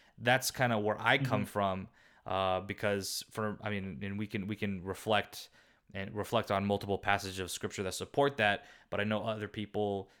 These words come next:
Speaker 1: because of their upbringing, believe otherwise. But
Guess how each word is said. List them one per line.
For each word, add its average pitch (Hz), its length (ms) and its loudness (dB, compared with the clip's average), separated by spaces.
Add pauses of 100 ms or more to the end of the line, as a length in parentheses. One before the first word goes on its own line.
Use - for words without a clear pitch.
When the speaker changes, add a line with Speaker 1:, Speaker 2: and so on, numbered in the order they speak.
(160)
Speaker 1:
because 101 280 -2
of 95 100 -2
their 101 180 0
upbringing, 107 720 -2
believe 98 260 -2
otherwise. 95 680 0
But 95 260 -2